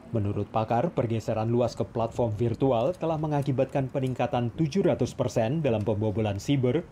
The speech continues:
pada tahun ini saja. Banyak sekolah, perusahaan, dan organisasi rentan terhadap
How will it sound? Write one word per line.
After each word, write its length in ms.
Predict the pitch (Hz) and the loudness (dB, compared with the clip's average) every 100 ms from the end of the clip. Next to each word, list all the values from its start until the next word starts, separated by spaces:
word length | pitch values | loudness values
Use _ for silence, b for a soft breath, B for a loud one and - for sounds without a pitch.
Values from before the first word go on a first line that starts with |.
| - | -8
pada 240 | - 190 175 | -2 0 2
tahun 320 | 123 117 110 | 2 0 -2
ini 240 | 110 107 | -2 0
saja. 480 | 123 117 123 107 - - - - - 117 | 0 2 2 0 -4 -16 -20 -20 -6 -2
Banyak 320 | 113 107 107 | 0 0 -4
sekolah, 480 | - 120 123 120 117 - | -4 0 2 2 0 -6
perusahaan, 560 | 113 113 131 120 123 127 | -2 0 2 2 2 2
dan 240 | 120 107 | 2 0
organisasi 1040 | 123 131 113 107 - 135 - 135 165 - 135 | 0 0 0 0 0 0 2 0 0 -6 -2
rentan 400 | 165 175 165 117 | 0 2 2 2
terhadap 400 | - 110 113 | 0 0 0